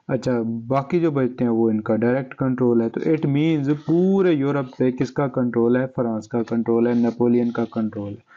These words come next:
तो balance of power की बात करेंगे तो इनका सिर्फ एक ही दुश्मन रहा, अ, पूरे इस टेन्योर में, वो था Britain,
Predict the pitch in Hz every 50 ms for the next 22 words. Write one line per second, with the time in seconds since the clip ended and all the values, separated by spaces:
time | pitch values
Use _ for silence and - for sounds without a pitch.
0 | - - - _ _ - - 143 127 135 143 165 180 175 - 175 160 151 160 -
1 | 139 135 139 135 131 - 139 123 120 120 120 120 117 - - 123 120 123 123 117
2 | 117 117 120 127 127 127 131 127 - 131 127 - 143 131 131 - - - 170 165
3 | 165 160 160 160 135 120 120 113 - 123 127 123 120 117 117 113 110 113 - -
4 | - - - - - _ _ _ 120 123 120 120 120 - - 160 175 180 180 180
5 | 175 156 143 127 - - - 139 123 127 123 120 113 113 117 117 123 123 120 123
6 | 123 120 120 127 113 110 113 110 107 - - 104